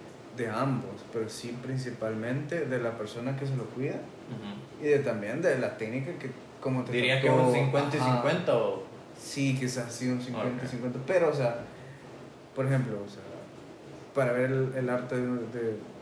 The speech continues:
Speaker 1: de quién te va a tatuar, puedes stalkearlo en Instagram o
Speaker 2: Sí,
Speaker 1: Facebook.
Speaker 2: es cierto.
Speaker 1: O pedirle fotos, vea, que te mande,
Speaker 2: O a tus
Speaker 1: de
Speaker 2: amigos que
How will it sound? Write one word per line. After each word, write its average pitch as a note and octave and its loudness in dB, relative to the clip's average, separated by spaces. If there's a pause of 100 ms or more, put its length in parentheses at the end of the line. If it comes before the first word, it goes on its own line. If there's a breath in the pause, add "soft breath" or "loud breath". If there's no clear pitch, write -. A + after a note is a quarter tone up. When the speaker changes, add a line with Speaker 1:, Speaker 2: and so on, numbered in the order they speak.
(380)
Speaker 1:
de C3 0
quién B2 0
te B2 -2
va A#2 0
a A#2 -4
tatuar, A#2+ -2
puedes B2 2 (260)
stalkearlo A2 -4
en A#2+ -4
Instagram B2 -2
o A2+ -6
Speaker 2:
Sí, B2+ -2
Speaker 1:
Facebook. B2+ 2
Speaker 2:
es B2 -4
cierto. C3+ -4 (100)
Speaker 1:
O D#3 -2
pedirle B2+ 2
fotos, C3 0
vea, G#2+ 0
que C#3+ -10
te G#2 -10
mande, A#2+ -2 (140)
Speaker 2:
O A2+ 6
a A2+ 2
tus A#2+ 4
Speaker 1:
de B2+ 6
Speaker 2:
amigos - 2
que B2 4